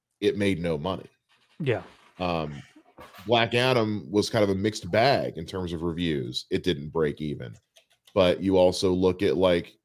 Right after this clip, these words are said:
Speaker 1: Ant-Man and the Wasp: Quantumania had very mixed bag reactions, and I don't, I think, I think it barely turned a profit.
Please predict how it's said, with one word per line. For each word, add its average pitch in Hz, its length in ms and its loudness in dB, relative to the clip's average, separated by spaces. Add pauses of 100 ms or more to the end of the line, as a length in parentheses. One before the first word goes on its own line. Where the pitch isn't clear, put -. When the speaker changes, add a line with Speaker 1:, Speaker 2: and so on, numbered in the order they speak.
(100)
Speaker 1:
Ant-Man 113 400 0
and 113 80 0
the 107 60 2
Wasp: 110 480 2 (280)
Quantumania 113 800 -2 (960)
had 98 340 0
very 101 400 6
mixed 101 340 0
bag 98 280 4
reactions, 98 800 0
and 92 160 -2
I 92 80 2
don't, 95 300 -2
I 95 60 0
think, 104 300 -4
I 92 180 -2
think 101 220 -4
it 90 100 2 (280)
barely 98 440 4
turned 90 340 -6
a 82 40 -2
profit. 90 560 -2